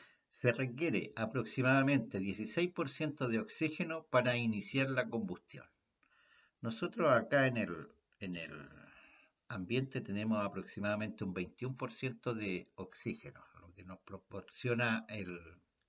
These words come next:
las capas que tenemos en el aire. Normalmente el aire contiene un veinticuatro por ciento de oxígeno y algunos materiales combustibles contienen suficiente oxígeno en sí mismo como para apoyar la combustión.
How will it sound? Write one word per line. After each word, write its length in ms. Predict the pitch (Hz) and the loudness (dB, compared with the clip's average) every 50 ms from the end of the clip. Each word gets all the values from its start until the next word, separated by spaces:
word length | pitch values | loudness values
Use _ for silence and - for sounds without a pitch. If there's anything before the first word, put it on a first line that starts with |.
| _ _ - - - - - - - - - - _ _ | _ _ -20 -20 -20 -20 -20 -20 -20 -20 -20 -20 _ _
las 220 | - 117 - - - | -8 -8 -8 -6 -2
capas 680 | - 120 123 123 - 117 98 - - - - - - _ _ _ _ _ _ - - - - - - - _ | 6 6 6 8 8 4 2 2 -2 -12 -18 -20 -20 _ _ _ _ _ _ -20 -20 -20 -20 -20 -20 -18 _
que 80 | - 104 | -8 -8
tenemos 380 | - - 98 104 107 104 107 | -4 -2 -2 -2 0 0 0
en 60 | 101 101 | 0 2
el 120 | 98 101 | 2 6
aire. 420 | 110 104 95 80 76 - - - - _ _ _ _ _ _ _ - - - - _ - | 6 6 6 4 0 -6 -10 -16 -18 _ _ _ _ _ _ _ -20 -20 -20 -20 _ -2
Normalmente 680 | 113 113 110 117 135 143 147 156 170 160 - - 147 | 0 2 4 6 6 6 6 6 2 0 2 2 6
el 40 | 135 | 8
aire 260 | 147 156 156 156 143 | 8 8 8 6 6
contiene 360 | 139 127 113 - 143 139 139 | 4 2 0 4 4 4 4
un 80 | 131 123 | 4 4
veinticuatro 580 | 127 113 - - 110 - 127 139 139 147 143 | 2 0 0 -2 -2 2 4 4 4 4 4
por 140 | 135 131 - | 2 2 0
ciento 320 | - - 131 131 - 127 | 0 -2 -4 -2 0 0
de 100 | 107 107 | 0 0
oxígeno 680 | 104 - - - 156 151 156 - 165 160 165 165 - - - | 0 -2 -2 0 0 0 0 -2 -4 -4 -4 -6 -6 -8 -4
y 120 | 120 113 | 0 2
algunos 300 | 110 110 113 131 131 127 | 2 2 2 2 2 2
materiales 500 | 113 110 113 113 110 107 120 123 123 120 | 2 2 2 2 2 2 2 0 0 -2
combustibles 600 | - - 117 107 101 92 - - 139 139 135 131 | -4 -4 -2 -2 -2 -2 -2 2 2 2 2 2
contienen 400 | 131 117 110 - - 131 120 113 | 0 0 -2 0 0 0 0 0
suficiente 680 | 113 - - 101 - 104 98 - - 151 139 - - 143 | -2 -2 -6 -6 -4 -4 -4 -2 -2 -2 -2 0 0 0
oxígeno 760 | 131 - - - - - 143 135 - 147 143 139 147 143 - _ | 0 0 -4 -6 -2 -2 -2 0 0 0 0 0 0 -2 -4 _
en 160 | - 107 104 | -8 -6 -6
sí 180 | 101 - - 110 | -6 -6 -4 -2
mismo 320 | 113 131 143 147 147 135 | 0 0 0 0 -2 -4
como 240 | 131 127 123 120 120 | -2 -2 -2 -2 0
para 340 | - 117 107 104 104 104 101 | 0 2 2 4 4 4 4
apoyar 520 | 98 95 98 98 95 104 120 127 - - - | 2 0 0 -2 2 2 2 2 2 -2 -8
la 300 | 104 113 117 120 117 - | -2 0 2 2 2 0
combustión. 560 | 123 123 113 101 95 - - - - - - | -2 -2 0 -2 -2 -4 -8 -12 -12 -12 -12